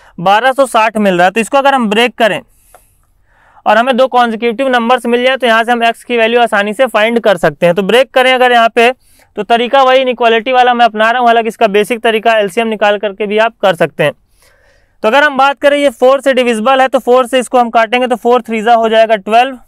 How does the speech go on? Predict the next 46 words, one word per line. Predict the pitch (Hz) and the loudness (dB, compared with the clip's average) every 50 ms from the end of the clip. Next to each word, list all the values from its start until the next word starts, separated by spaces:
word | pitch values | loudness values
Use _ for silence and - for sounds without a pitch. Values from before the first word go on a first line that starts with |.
| _ _ _ _ _ _ _ _ _ - | _ _ _ _ _ _ _ _ _ -2
फ़ोर | 214 233 247 | 0 0 2
वन | 240 240 226 226 | 2 0 0 2
जा | 226 233 | 2 2
हो | 220 220 220 | 2 2 2
जाएगा | 220 220 214 202 208 | 2 2 2 2 0
फ़ोर, | 196 - 208 220 233 254 233 | -2 -2 0 0 0 0 0
बचेगा | 190 190 180 190 202 202 202 196 | -2 -4 -2 -2 -2 0 0 0
आपका | - - 202 | 0 -2 -4
टू | 185 - _ - 220 233 262 277 _ _ _ _ _ _ _ _ _ _ - | -6 -6 _ -6 -6 -4 -6 -6 _ _ _ _ _ _ _ _ _ _ -2
और | - 196 208 226 233 226 - | 0 2 2 2 0 -2 -8
फ़ोर | 185 - - 240 254 269 | -8 -2 0 0 0 0
फ़ाइव | 233 247 226 214 208 | 0 0 0 0 0
जा | 190 220 226 | 0 0 0
हो | 214 214 | 0 2
जाएगा | 208 208 208 208 220 | 2 0 0 0 0
ट्वेंटी, | 208 202 190 180 170 160 196 | -2 -2 -4 -4 -2 -2 -2
यानी | 208 226 240 | 0 0 -2
कि | 254 | -4
तीन | 220 - 254 254 269 277 262 | -4 -4 -2 -2 -2 -2 -2
सौ | - 262 | -4 -2
पन्द्रह | 226 - 233 226 233 240 262 262 | 0 0 -2 0 0 0 2 2
को | 262 247 | 2 0
जब | 247 240 | 0 -2
हम | 254 233 | -4 -4
चार | 214 - 220 208 214 233 240 | -2 0 2 2 2 2 0
से | 240 - 247 | -2 -4 -4
गुणा | 214 220 226 240 240 | -2 0 2 2 2
करेंगे | 226 233 220 226 233 254 | 2 2 0 0 -2 -4
तो | 233 240 | -2 0
वैल्यू | 214 208 208 214 226 | 0 0 0 0 -2
मिलेगी | 220 220 214 214 208 214 | -4 -2 -2 -2 0 0
हमें | 208 202 214 247 294 - _ _ _ _ _ _ _ _ _ _ - | 0 0 0 0 -2 -2 _ _ _ _ _ _ _ _ _ _ -8
बारह | 175 175 185 196 208 233 220 | -2 -2 0 0 0 0 -2
सौ | - 240 | -2 -4
साठ। | 214 - 214 180 160 165 | -2 -2 -2 -2 -2 -2
लेकिन | 175 196 214 220 262 254 | -2 -2 -2 0 0 2
यहाँ | 240 240 254 | 2 0 0
पे | 240 247 | 0 -2
दो | 208 247 247 | -2 -2 0
कॉन्जिक्यूटिव | - 233 220 214 202 196 220 220 202 226 247 240 | 0 0 0 0 -2 -2 -4 -4 -4 -4 -4 -2
नंबर्स | 226 208 202 214 233 214 | 0 0 2 2 0 0
अभी | 226 214 220 277 | 0 -2 -2 0
नहीं | 285 262 240 233 | 0 0 0 2
बन | 190 190 170 | 0 0 0
रहे | 156 143 135 | 0 -2 -2
हैं। | 127 | -2